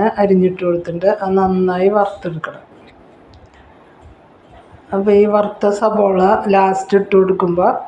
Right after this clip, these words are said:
കറിക്കും, ആ കറി, ഏ, ചാറുണ്ടാവില്ല ഇതിന്, ആ, ഏ, ചിക്കനും ഇങ്ങനെ പുരണ്ട് കിടക്കണ ചാറുണ്ടാവുള്ളൂ,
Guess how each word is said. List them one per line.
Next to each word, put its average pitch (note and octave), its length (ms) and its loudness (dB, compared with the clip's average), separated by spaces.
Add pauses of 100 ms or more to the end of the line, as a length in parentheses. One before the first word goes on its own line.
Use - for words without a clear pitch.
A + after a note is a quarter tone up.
കറിക്കും, F#3+ 480 0 (160)
ആ - 20 -6 (100)
കറി, F3 280 2 (280)
ഏ, - 20 0 (500)
ചാറുണ്ടാവില്ല A3+ 840 2
ഇതിന്, F#3 260 2 (260)
ആ, - 20 2 (1000)
ഏ, A3+ 40 -4 (220)
ചിക്കനും G3+ 520 0
ഇങ്ങനെ G#3 300 2
പുരണ്ട് G3 300 2
കിടക്കണ G3 300 4 (120)
ചാറുണ്ടാവുള്ളൂ, F#3 680 2